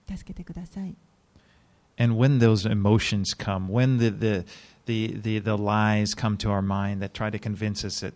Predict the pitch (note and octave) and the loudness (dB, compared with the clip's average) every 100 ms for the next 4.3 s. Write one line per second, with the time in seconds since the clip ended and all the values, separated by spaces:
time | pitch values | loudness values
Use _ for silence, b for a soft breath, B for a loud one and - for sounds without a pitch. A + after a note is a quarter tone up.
0 | - G#2+ G#2 G2+ A2+ - A2+ G#2 - F#2 | -8 -8 -6 -6 -8 -6 -6 -6 -8 -10
1 | F#2+ G2 E3 - _ - A#2 A2 C3 G2 | -8 -8 -8 -10 _ -8 -4 -4 -4 -4
2 | G2+ B2+ D#3 - B2 D3 - G2+ - - | -4 -4 -4 -4 -2 -2 0 -4 -4 -12
3 | B B B B - - - - A#2 B2+ | B B B B -8 -6 -6 -2 0 0
4 | G#2+ F2 - | -2 -6 -12